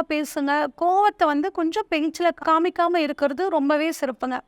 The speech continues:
அடுத்து உங்களுக்கு நான்காம் இடத்துல மாத தொடக்கத்துல சந்திரன் நான்காம் இடத்துல இருக்கார். இதனால வந்து பாத்தீங்கன்னா, நிலம் சம்பந்தப்பட்ட விஷயங்களை ஏதாவது பேசணும்னு நினைச்சீங்க அப்படின்னா, செப்டம்பர் மாதம்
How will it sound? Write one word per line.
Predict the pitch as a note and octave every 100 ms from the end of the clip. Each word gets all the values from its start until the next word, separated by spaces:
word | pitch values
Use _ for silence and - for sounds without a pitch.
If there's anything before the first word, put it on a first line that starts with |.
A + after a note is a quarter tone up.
| _ _ _ -
அடுத்து | F#4+ - A#4+ A#4
உங்களுக்கு | F#4 F4 E4+ G4+
நான்காம் | F4 E4+ G4 G#4 F#4+
இடத்துல | E4 F4+ A4+ G4+
மாத | D4+ D#4 F4+ F#4+ -
தொடக்கத்துல | D4+ E4+ - F4 - F#4 G4
சந்திரன் | - D4 D4 F4+
நான்காம் | F4 C#4+ D4 D#4
இடத்துல | C#4+ C#4 C#4
இருக்கார். | C4+ C4+ D#4 G#4+ - _ _ _
இதனால | E4 F4 G4+ F#4+ F#4 G4
வந்து | F4+ E4+ -
பாத்தீங்கன்னா, | D#4+ D4+ D#4 F4+
நிலம் | F4 E4+ G4 G#4
சம்பந்தப்பட்ட | G4 F4 E4 D#4+ E4 D#4+ E4+
விஷயங்களை | D4+ C#4+ - F4+ E4 D#4 F4 F#4+ _ _ -
ஏதாவது | D#4+ D4+ D#4+ F4 F#4 -
பேசணும்னு | D#4+ D#4+ - E4+ F4
நினைச்சீங்க | D4+ D4 - - D#4+ E4+ D#4
அப்படின்னா, | C4+ C#4+ E4 F#4+
செப்டம்பர் | F4+ D4+ - E4+ E4+ D4+
மாதம் | C#4 C#4+ C#4 F4